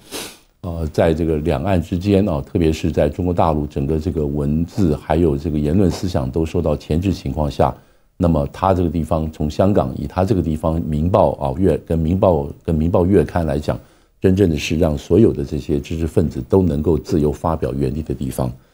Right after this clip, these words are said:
他这几部小说在连在一起，有人做了一个打油，做了一个，一个诗啊，叫“飞雪连天射白鹿，笑书神侠倚碧鸳”啊。这个当然是把他几个十五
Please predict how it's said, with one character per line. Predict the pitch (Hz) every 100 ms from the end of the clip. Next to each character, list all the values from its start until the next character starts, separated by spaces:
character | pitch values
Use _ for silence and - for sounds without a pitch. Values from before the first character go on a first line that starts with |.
| _ _ -
他 |
这 | 139
几 | 104
部 | 92 147
小 | 80 67
说 | - 95
在 | 98
连 | 82 80
在 | 107
一 | 87
起， | - 69 65 - _ _
有 | 87 78
人 | 82
做 | 98
了 | 87
一 |
个 |
打 | 85 67
油， | 69 71
做 | 78 101
了 | 80
一 | 78
个， | 80 78
一 | 82
个 | 78
诗 | - - 107
啊， | 73
叫 | 67 71
“飞 | - - 104
雪 | - 80 69
连 | 65 76
天 | 85 87 87
射 | - 76
白 | 69
鹿， | 76 120 73 - _ _ _ _
笑 | - 120 92
书 | 82 - 98
神 | 92 - 80
侠 | 90 78 73
倚 | 80 76
碧 | 64 90 73
鸳” | 92 87 -
啊。 | 64 64
这 | 82
个 | 76
当 | 78
然 | 76
是 | 76 80 73 - _ _ _
把 | 73
他 | 78 82
几 | -
个 | 69 76
十 | - - 85
五 | 78